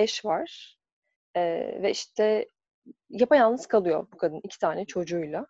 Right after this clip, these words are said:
Ve işte o evin içerisinde artık, e, delirmenin sonunda bir, e, felaket yaşanıyor. Kendi felaketi bu tamamıyla. Kendisini yok ediyor,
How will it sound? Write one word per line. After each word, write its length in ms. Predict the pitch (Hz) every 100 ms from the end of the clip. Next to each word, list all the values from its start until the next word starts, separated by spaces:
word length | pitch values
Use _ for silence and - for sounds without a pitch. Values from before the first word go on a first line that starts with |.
| _ _ _ _ _ -
Ve 160 | 214 233
işte 180 | - 220
o 140 | 233
evin 280 | 220 220 214
içerisinde 880 | - 170 165 - 165 156 226 311 320
artık, 480 | 214 202 - 240 _ _ 180
e, 220 | 165 165
delirmenin 520 | 202 196 190 208 214
sonunda 640 | - 190 165 175 240 277 294
bir, 280 | 208 254 - -
e, 360 | 170 175 - - _ -
felaket 480 | 214 196 202 208
yaşanıyor. 580 | 165 - 156 160 208 320 - _ _
Kendi 320 | - 185 180 180
felaketi 640 | 165 160 151 _ - 190
bu 200 | 277 370 _ _ _ _ -
tamamıyla. 640 | 180 156 156 156 269 339
Kendisini 440 | 285 220 185 - 202
yok 200 | 226 190
ediyor, 520 | 147 151 220 311